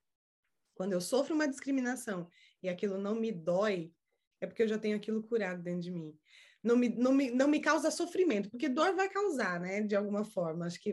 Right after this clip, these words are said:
o incômodo vai vir, né? Que é um ser humano discriminando o outro de uma, de uma maneira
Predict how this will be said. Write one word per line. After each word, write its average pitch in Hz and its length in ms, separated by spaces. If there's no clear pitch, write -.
o 202 80
incômodo 233 760
vai 185 180
vir, 185 460
né? 185 300
Que 220 180
é 185 80
um 196 140
ser 202 200
humano 190 300
discriminando 185 680
o 185 40
outro 185 600
de 175 200
uma, 185 280
de 175 100
uma 180 160
maneira 175 560